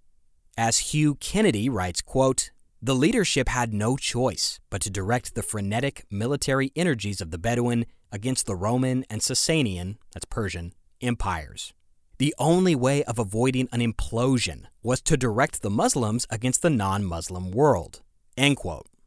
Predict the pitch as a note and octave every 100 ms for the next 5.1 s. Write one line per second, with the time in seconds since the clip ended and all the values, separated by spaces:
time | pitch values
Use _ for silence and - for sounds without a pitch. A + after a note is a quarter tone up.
0 | _ _ - C3 - B3+ - G3+ C3+ D#3
1 | C3+ A#2 - D#3 C#3+ A#2+ C3+ A#2 - C3+
2 | B2+ B2+ B2 A#2 A#2+ - B2+ C3 A#2 A2
3 | G2 G#2 - G3+ G#2 E2+ - G#2+ A2+ A#2
4 | A2+ - D3+ D#3+ A2 G2 G2+ A2 G2+ G2